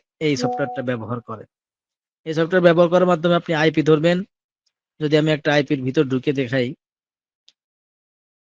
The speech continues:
প্রথমে ওভারভিউতে থাকে হচ্ছে ডিভাইস। আপনি চাইলে পারে আপনার যে কম্পিউটার আছে সেটাকে Windows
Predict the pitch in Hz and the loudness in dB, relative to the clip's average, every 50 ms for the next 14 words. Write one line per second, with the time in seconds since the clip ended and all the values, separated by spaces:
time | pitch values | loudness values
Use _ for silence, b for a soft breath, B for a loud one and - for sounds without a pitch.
0 | _ - 165 160 190 185 190 196 170 165 180 185 170 180 180 175 196 175 160 156 | _ -10 -6 -2 0 2 4 6 6 8 6 6 6 4 2 2 0 -2 -2 -4
1 | 151 - 185 175 175 - 180 151 135 151 147 139 131 123 117 107 101 113 113 113 | -2 0 0 0 0 0 -2 -2 0 0 2 2 2 0 -2 -4 -8 -10 -12 -10
2 | 131 151 165 160 - 160 151 156 165 156 175 175 180 170 151 135 156 160 165 156 | -8 -8 -6 -2 0 0 2 2 0 -2 -2 -2 -2 -2 -4 -4 -4 -4 -4 -2
3 | 151 165 147 - 151 147 143 135 156 143 170 165 160 156 - - 160 - 156 139 | -2 -4 -4 -2 -2 -2 -2 -2 -2 -2 0 -2 -2 -2 -4 -6 -10 -10 -8 -6
4 | 151 151 - 165 165 165 175 - 147 147 151 151 156 143 156 165 160 | -6 -6 -4 -2 -2 -2 -4 -4 -4 -4 -4 -4 -4 -4 -4 -4 -4